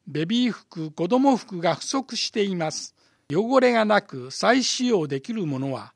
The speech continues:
少量でも訪問回収します。また、区役所二階キッ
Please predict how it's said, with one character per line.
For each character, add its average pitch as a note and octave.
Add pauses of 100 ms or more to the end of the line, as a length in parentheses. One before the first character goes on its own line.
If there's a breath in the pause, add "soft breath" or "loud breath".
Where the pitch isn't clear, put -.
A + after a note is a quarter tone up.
少 C4
量 B3
で F3+
も F3+ (120)
訪 G3
問 B3+
回 A3
収 C#3
し -
ま C#3+
す。 - (260)
ま F#3
た、 - (560)
区 -
役 B3
所 D#3+
二 E3+
階 A#3
キ -
ッ A3